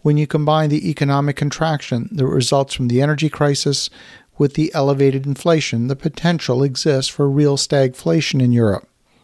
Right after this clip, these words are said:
That means that not only will European investors be buying U S dollars and U S treasuries, they'll also be purchasing dollar-denominated assets, like, for example, real estate.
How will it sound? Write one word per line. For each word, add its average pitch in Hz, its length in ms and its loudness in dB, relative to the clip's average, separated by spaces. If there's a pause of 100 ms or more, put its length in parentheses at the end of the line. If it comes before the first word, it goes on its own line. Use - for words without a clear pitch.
(240)
That 202 140 2
means 185 280 2
that 165 100 2
not 165 260 0
only 170 280 2
will 143 160 4
European 147 480 2
investors 135 640 0 (420)
be 147 140 2
buying 139 320 2
U 135 160 4
S 123 120 0
dollars 135 480 2
and 131 200 2
U 127 100 2
S 120 80 -2
treasuries, 123 640 0 (360)
they'll 160 140 0 (100)
also 190 340 2
be 147 160 -2
purchasing 147 560 0
dollar-denominated 135 1080 2
assets, - 560 -2 (200)
like, 123 200 0
for 156 180 0
example, 135 460 0
real 165 240 4
estate. 98 380 -2